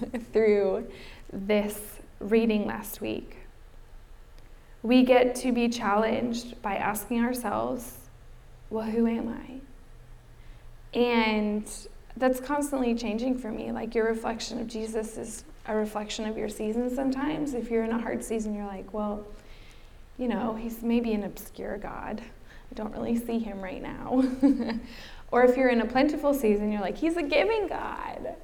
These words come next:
He just gives." Um, so my challenge is for you to, like, find a new definition in addition to your definitions of who God is. And then let that impact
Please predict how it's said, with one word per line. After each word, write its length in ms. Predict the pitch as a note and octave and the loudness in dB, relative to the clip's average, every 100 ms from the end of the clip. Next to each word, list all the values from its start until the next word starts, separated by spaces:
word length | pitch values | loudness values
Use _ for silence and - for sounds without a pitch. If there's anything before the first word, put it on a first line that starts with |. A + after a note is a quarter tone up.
| - - | -10 -4
He 80 | A#3 | 0
just 280 | F4 - - | 0 0 4
gives." 680 | B3 A4 - C3 - A#3 - - - - - - - - - - - - | 6 6 2 -2 -4 -8 -10 -14 -18 -18 -18 -20 -18 -18 -18 -18 -10 0
Um, 760 | B3+ A#3+ G#3 D3+ B3+ B3+ C4 - - | 2 4 2 0 -2 -4 -6 -12 -8
so 260 | - C4 | 0 4
my 160 | C4 C4 | 6 4
challenge 540 | C4 C4 B3+ C#4+ C#4 | 0 0 0 0 0
is 240 | C4+ B3 - | 0 -4 -8
for 200 | - A#3 | -4 0
you 320 | A3+ A3+ A#3 | 0 0 0
to, 160 | A#3 A3+ | -2 -4
like, 260 | A3 - - - - - - | -4 -6 -12 -16 -16 -16 -16
find 340 | - A#3+ A#3+ | -2 2 4
a 60 | A#3 | 6
new 420 | G#3+ G3+ G#3 G#3+ | 4 4 2 0
definition 840 | A3 A3 G#3+ G#3 G#3 A#3+ A#3 A#3 - | -2 -4 -4 -6 -6 -6 -4 -4 -2
in 180 | B3 | -2
addition 840 | A#3 G#3 - A#3+ A#3+ - G3 F3 G#3+ | 0 -4 0 2 2 0 -4 -6 -8
to 140 | - | -8
your 100 | G#3 | -8
definitions 840 | - G#3+ - G#3 G#3+ - - - - | -8 -10 -10 -8 -8 -8 -8 -8 -10
of 120 | - | -8
who 120 | G#3+ | -4
God 260 | G#3 G#3+ G#3 | -4 -4 -4
is. 520 | A3 A3 A3 - - - - - - - - - | -4 -4 -6 -12 -16 -18 -18 -18 -18 -18 -10 0
And 160 | A#3+ | 2
then 180 | B3 A#3+ | 4 6
let 220 | A#3+ B3 | 6 4
that 260 | B3+ C#4 - | 2 0 4
impact 840 | A#3+ A#3+ A3+ F3+ F#3 - - - | 4 4 2 -2 -4 -8 -16 -16